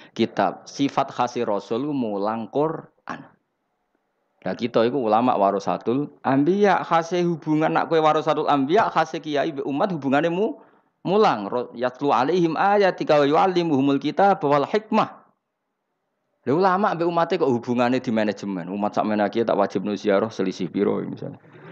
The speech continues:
Iku ora hubungane ulama mbek umat, paham ya? Iku pedagang. Tapi ana sing ngono ya oleh ben duwe selingan lah.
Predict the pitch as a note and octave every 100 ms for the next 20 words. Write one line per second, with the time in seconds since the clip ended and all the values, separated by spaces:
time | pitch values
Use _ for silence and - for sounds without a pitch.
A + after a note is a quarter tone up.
0 | - _ _ _ _ - - - - G#2
1 | C3+ B2 G#2+ A2 A2+ A2+ A2+ A#2 A#2 A2
2 | G#2+ A#2 A#2+ G#2+ G2 F2 F2 A2+ G2+ F#2
3 | G2 B2 - - _ - G#2 A2+ G2 F#2
4 | - F#2+ E2+ F2 - _ _ - - -
5 | - D#3 D3+ C#3+ C#3 B2+ D3 B2+ G#2+ G#2+
6 | G2 G2+ G2 G#2 G#2 G#2 G2+ G2+ G2+ F#2
7 | F2+